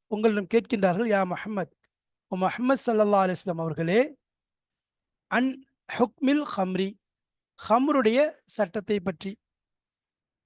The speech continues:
மது அருந்தக்கூடிய அந்த சட்டத்தை பற்றி கேட்கின்றார்கள். அது ஹலாலா, ஹராமா என்பதை பற்றி கேட்கின்றார்கள். வ ஹுக்மில் கிமாரி, சூதாட்டத்துடைய அந்த சட்டத்தை பற்றி உங்களிடம் கேட்கின்றார்கள்.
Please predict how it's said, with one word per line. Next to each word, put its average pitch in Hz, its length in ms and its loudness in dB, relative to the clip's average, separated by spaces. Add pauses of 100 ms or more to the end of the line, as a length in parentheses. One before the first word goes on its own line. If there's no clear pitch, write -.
(960)
மது 208 200 2
அருந்தக்கூடிய 208 460 2
அந்த 240 180 0
சட்டத்தை 214 420 -4
பற்றி 185 220 -6
கேட்கின்றார்கள். 196 640 -2
அது 185 140 -2
ஹலாலா, 190 500 2 (540)
ஹராமா 202 380 2
என்பதை 185 280 -4
பற்றி 180 240 -12
கேட்கின்றார்கள். 208 680 0 (400)
வ 190 140 6
ஹுக்மில் 285 480 0 (540)
கிமாரி, 226 420 2 (240)
சூதாட்டத்துடைய 226 800 -2
அந்த 226 160 -6
சட்டத்தை 214 380 -8
பற்றி 180 280 -8
உங்களிடம் 226 360 -2
கேட்கின்றார்கள். 190 580 -4